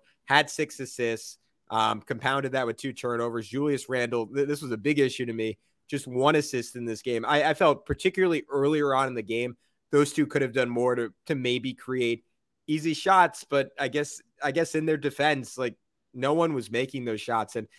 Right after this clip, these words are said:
and I'm with you. I, look, I was ready to go all in on Tibbs,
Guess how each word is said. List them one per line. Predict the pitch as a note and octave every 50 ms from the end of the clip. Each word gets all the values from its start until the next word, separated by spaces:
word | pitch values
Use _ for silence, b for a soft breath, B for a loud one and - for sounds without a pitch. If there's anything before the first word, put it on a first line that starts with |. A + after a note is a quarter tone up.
| b b b -
and | D3 D3
I'm | F3+ G3+ E3+
with | D#3 D3+ D3 -
you. | C3+ B2 A#2+
I, | B2 C3+ D3 D3 D#3+ D#3+ C#3+ - - _ -
look, | C#3+ C#3 B2+ C3 -
I | C#3+ D3 E3
was | E3+ D#3 C3 A#2 - - _ _ _ -
ready | D3 D3 D3 C#3+
to | C3+ C#3
go | A2+ C3 B2+ B2
all | A#2 C#3 C#3+ D3 C#3+
in | C#3 C#3
on | C3+ C3 A#2+
Tibbs, | A2+ - C#3 B2+ B2+ B2 A#2 A2 - - -